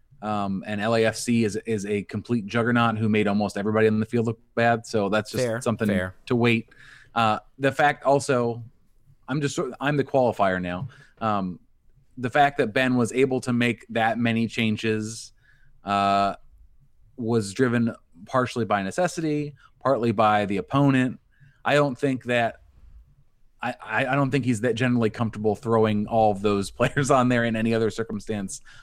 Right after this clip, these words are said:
Speaker 1: other than necessity. I'm glad he did, and the outcome for at least forty-five minutes showed that that tactical flexibility is something he should bring all the time, uh, and as needed anyway. Uh, but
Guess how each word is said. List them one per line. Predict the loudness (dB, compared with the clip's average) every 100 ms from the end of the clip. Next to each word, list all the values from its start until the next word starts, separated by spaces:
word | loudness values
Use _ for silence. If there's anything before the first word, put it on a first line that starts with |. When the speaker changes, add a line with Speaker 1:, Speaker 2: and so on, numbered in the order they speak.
| -6
Speaker 1:
other | -2 0
than | 0
necessity. | 0 -2 -6 -6 -12 -12 -8 -2
I'm | 2
glad | 4 4
he | 4
did, | 4 4 0 -6 -20 -16 -6
and | 0
the | 2
outcome | 2 0 -2 0 -2 -6 -12 -20 -20 _ -4
for | 0
at |
least | 0 0
forty-five | 0 0 2 0 2
minutes | 0 -2
showed | -4 -2 -2 0
that | 0 0
that | -4
tactical | -2 -4 -4 -6
flexibility | -6 -6 -4 -2 -2
is | -2
something | -4 -4
he | -6
should | -6 -4
bring | -2 -2
all | -2
the | -2
time, | -2 0 0 -4 -10 _ -20 _ -2
uh, | 0 0
and | -2 -4
as | -6 -8 -2
needed | -2 -2
anyway. | -6 -6 -6 -8 -12 _ _ _
Uh, | -6 -6
but | 0 0 0